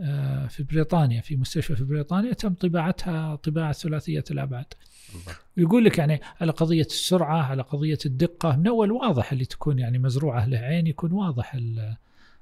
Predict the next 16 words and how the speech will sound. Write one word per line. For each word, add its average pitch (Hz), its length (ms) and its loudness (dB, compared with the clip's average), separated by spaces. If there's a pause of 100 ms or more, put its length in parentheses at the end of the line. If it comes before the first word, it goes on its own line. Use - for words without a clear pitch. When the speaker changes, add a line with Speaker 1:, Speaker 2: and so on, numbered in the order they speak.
(420)
Speaker 1:
شكلها، 139 580 0 (140)
وأصلًا 170 460 0
عشان 147 420 -2
عملها 143 560 2
وكذا 165 460 0
لازم، 143 440 2 (480)
آه، 151 120 0
تسوي 147 340 2
القالب 147 600 4
لصناعتها 147 720 0
وبعدين 139 420 -2
توديها 151 540 0
زي 185 320 -2
ال-، 139 200 0
الأسنان 147 640 -2
وكذا. 131 320 -6